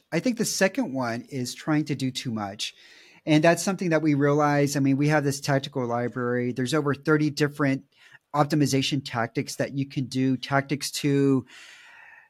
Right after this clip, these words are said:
you know, try to increase conversions or increase your email subscribers or get a better return on ad spend or get a better average order value. There's so many different things that you can do that it's overwhelming.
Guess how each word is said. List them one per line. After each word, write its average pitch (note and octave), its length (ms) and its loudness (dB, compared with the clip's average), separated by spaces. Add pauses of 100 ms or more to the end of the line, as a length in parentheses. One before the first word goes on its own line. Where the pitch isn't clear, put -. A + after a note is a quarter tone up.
you D3 100 -2
know, C3+ 60 0
try D#3 220 2
to D#3 40 4
increase D#3 320 0
conversions C#3+ 760 -2 (100)
or C#3+ 120 -2
increase D3 540 -2
your C#3+ 380 0 (100)
email D#3 260 0
subscribers B2 1040 -2
or C3+ 180 -4
get C#3+ 140 0
a C#3 60 2
better C#3+ 260 0
return C#3 360 -4
on C3+ 200 -2
ad C#3 260 -2
spend B2+ 640 -4
or C3+ 140 -6
get C#3+ 180 0
a C#3 80 0
better C3+ 460 2 (480)
average C#3 320 0
order C#3+ 300 0
value. B2 540 0
There's D3+ 300 4
so G3 400 0
many F#3 300 -2
different D#3 480 -2
things C#3+ 300 2
that C#3 160 -2
you C3+ 180 -2
can B2 240 -4
do B2+ 500 -4 (400)
that C3 540 4 (140)
it's D3+ 260 -4
overwhelming. A#2 840 -2